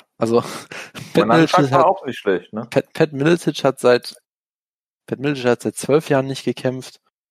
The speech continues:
Speaker 1: Ähm, sein Gegner war für vierundzwanzig Jahre, äh, im Gefängnis wegen Drug Trafficking. Ähm, wurde, glaub
Speaker 2: Hat
Speaker 1: ich,
Speaker 2: Jake
Speaker 1: aber,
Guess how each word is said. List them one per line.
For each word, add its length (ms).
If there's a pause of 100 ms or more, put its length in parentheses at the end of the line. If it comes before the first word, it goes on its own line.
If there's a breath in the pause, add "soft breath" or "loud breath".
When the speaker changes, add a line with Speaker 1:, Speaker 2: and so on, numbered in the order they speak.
(340)
Speaker 1:
Ähm, 340
sein 180
Gegner 380
war 280 (120)
für 400 (240)
vierundzwanzig 640
Jahre, 720
äh, 40
im 100
Gefängnis 500
wegen 220
Drug 200
Trafficking. 640 (800)
Ähm, 400 (880)
wurde, 260
glaub 240
Speaker 2:
Hat 60
Speaker 1:
ich, 80
Speaker 2:
Jake 200
Speaker 1:
aber, 80